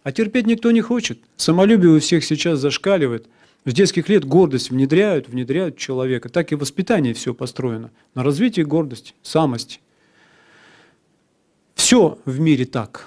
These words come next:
Газеты, телевидение, журналы, разговоры, сообщения с знакомыми, там фильмы, концерты, спектакли, песни, реклама. Всё построено на самолюбии, на самомнении.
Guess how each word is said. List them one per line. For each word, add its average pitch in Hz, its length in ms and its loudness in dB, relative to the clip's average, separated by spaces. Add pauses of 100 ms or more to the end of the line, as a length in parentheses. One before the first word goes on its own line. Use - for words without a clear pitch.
(160)
Газеты, 147 560 0
телевидение, 135 760 -2
журналы, 131 720 -2 (180)
разговоры, 139 960 0
сообщения 143 580 -2
с 127 60 -4
знакомыми, 131 720 -2 (300)
там 131 180 -4
фильмы, 139 800 0
концерты, 147 600 -2
спектакли, 139 720 -4
песни, 131 640 -2
реклама. 143 720 -2
Всё - 460 2
построено 131 640 0 (340)
на 139 260 0
самолюбии, 120 720 -4
на 131 180 -2
самомнении. 123 600 -6